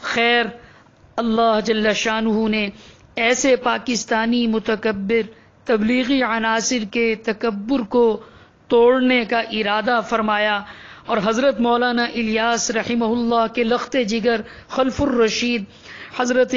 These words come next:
اقدس مولانا سعد مد ظلہ العالی جیسے جبل استقامت کو کھڑا فرما دیا، جس نے عرصہ دراز کے بعد تبلیغ کے پہلے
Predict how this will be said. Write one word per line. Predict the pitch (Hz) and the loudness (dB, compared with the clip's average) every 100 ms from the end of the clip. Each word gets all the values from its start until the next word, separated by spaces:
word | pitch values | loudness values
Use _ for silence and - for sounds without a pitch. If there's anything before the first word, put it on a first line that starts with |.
| 240 | -2
اقدس | - 247 - | 0 -2 -2
مولانا | 220 226 269 277 262 | -2 0 2 2 2
سعد | 254 233 214 | 0 -2 -2
مد | 220 196 226 | -4 -4 -4
ظلہ | 202 233 226 | -2 -2 0
العالی | 214 226 214 220 269 | 0 0 0 0 0
جیسے | 226 220 208 220 214 208 - - - | 0 0 0 0 -2 -2 -10 -20 -14
جبل | 208 208 220 233 233 208 | -4 -2 2 4 2 0
استقامت | 208 - 220 208 214 226 262 - | -4 -4 -4 -2 0 0 0 0
کو | 240 220 | 0 0
کھڑا | - 269 269 | 0 2 0
فرما | 190 226 214 214 | 0 -2 0 -2
دیا، | 214 220 208 202 - - - - | -2 -2 -2 -4 -16 -18 -18 -10
جس | 190 233 - | -4 -2 0
نے | 254 262 | 0 0
عرصہ | 214 233 - 269 254 202 | 0 -2 0 0 0 2
دراز | 220 233 254 254 - | 2 4 4 2 0
کے | 247 220 | 0 2
بعد | 208 233 226 - - - _ | 2 2 0 -6 -20 -20 _
تبلیغ | - 220 226 269 254 - | -2 2 4 2 0 -2
کے | 247 233 | -2 0
پہلے | 262 294 294 | 0 2 2